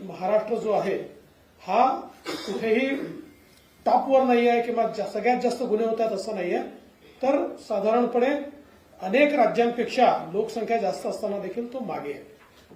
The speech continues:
आज जे निर्णय झालेले आहेत त्याच्यामध्ये प्रामुख्याने आपल्याला कल्पना आहे की केंद्र सरकारने तीन कायदे तयार केले. आपली जी इंडियन पिनल कोड होता, भारतीय दंड संहिता होती,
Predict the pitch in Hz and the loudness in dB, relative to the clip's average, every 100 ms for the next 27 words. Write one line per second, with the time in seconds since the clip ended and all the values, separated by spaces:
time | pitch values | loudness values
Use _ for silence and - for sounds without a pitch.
0 | - _ _ _ - 247 294 277 240 240 | -20 _ _ _ -4 -2 0 0 4 4
1 | 247 202 190 190 190 175 220 247 - 190 | 4 2 -2 0 -2 -2 -6 -8 -12 -14
2 | 160 196 196 226 - 170 196 202 220 202 | -8 -6 -4 -6 -4 -6 -8 -6 -4 -4
3 | 151 - - - _ _ _ _ _ - | -6 -8 -16 -20 _ _ _ _ _ -20
4 | - 175 220 226 233 208 208 226 240 233 | -16 -10 -6 -4 -4 -4 -2 0 -2 -2
5 | 247 277 - - 196 220 240 220 185 208 | -6 -6 -8 -6 -6 -4 -6 -6 -4 -4
6 | 220 240 - 247 247 196 185 180 156 151 | -4 -6 -2 -2 -2 -2 -4 -6 -8 -10
7 | - - - - - - - _ _ _ | -14 -18 -20 -20 -20 -20 -20 _ _ _
8 | _ - _ - - _ _ _ _ _ | _ -20 _ -20 -20 _ _ _ _ _
9 | 175 196 226 226 240 240 240 - - - | -14 -6 -6 0 4 4 2 -6 -20 -14
10 | 208 202 226 196 233 233 240 240 233 226 | -8 0 0 0 -2 0 2 2 2 0
11 | 254 - 185 233 214 196 208 226 220 226 | -4 -4 -4 -4 -2 -2 -2 -2 -4 -2
12 | 220 214 247 247 - - | -2 -2 -2 -6 -8 -16